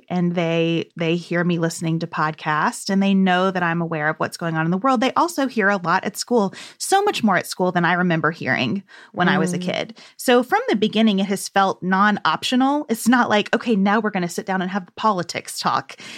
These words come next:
Speaker 1: It's
Speaker 2: Mm.
Speaker 1: just been a part of the air that they breathe every day. And I have tried from the beginning, and this is something I, I really learned from Sarah, to make sure that I was following their interest only. So as,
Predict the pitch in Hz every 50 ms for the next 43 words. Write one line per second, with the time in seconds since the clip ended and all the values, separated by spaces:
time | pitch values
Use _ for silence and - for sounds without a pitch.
0 | - - - 202 196 214 180 - 175 160 - 269 269 262 - - - 233 220 196
1 | - - 196 180 175 175 170 175 170 - 147 160 160 160 165 165 160 - 165 156
2 | 156 156 160 - 170 143 147 156 147 - - 156 - - 135 147 - 87 92 92
3 | - - 226 226 - - - 214 226 247 302 339 330 330 - - - - 226 196
4 | 196 196 196 196 190 - - 190 190 185 175 180 180 - 165 170 180 185 190 220
5 | 233 - 233 - - 190 185 - 180 180 165 160 160 - - - - 170 175 196
6 | 185 170 160 165 160 165 180 180 - 180 165 165 151 - 165 151 151 156 165 196
7 | 226 226 - - - - - - - - - - - 233 226 233 254 - - -
8 | - 349 339 - 277 220 196 180 185 185 180 175 - - - 202 190 196 196 190
9 | 190 190 185 180 180 170 170 165 165 156 - - 180 185 196 - - 220 220 214
10 | 220 - - - - - 170 170 156 139 - - 71 67 - - - _ _ _
11 | _ _ _ _ _ _ _ _ _ _ - - - 196 185 175 165 - - 170
12 | 170 175 202